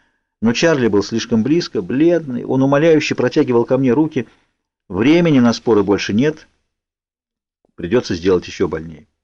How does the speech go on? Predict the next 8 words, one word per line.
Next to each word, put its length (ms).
«Пусти 540
меня, 260
Чарли!» 540
заорала 420
я, 160
распахивая 520
входную 340
дверь. 200